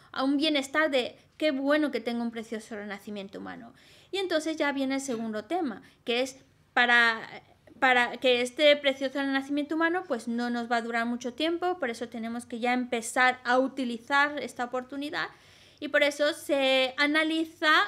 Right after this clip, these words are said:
como apartados diferentes co-, con la cuestión de poder conocerlo, profundizar en esos temas. Pero ya cuando estamos hablando de un ser con una capacidad intelectual mucho más avanzada, pues ya lo puede ver en conjunto.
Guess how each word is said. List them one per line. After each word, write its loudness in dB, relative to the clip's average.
como -2
apartados -4
diferentes -8
co-, 0
con 4
la 2
cuestión 0
de -2
poder 2
conocerlo, 0
profundizar 0
en -4
esos -12
temas. -8
Pero 0
ya 2
cuando 0
estamos -2
hablando -2
de -6
un -6
ser -4
con -6
una 0
capacidad 4
intelectual 0
mucho -2
más 2
avanzada, 0
pues -6
ya 4
lo 0
puede 2
ver -2
en -6
conjunto. -6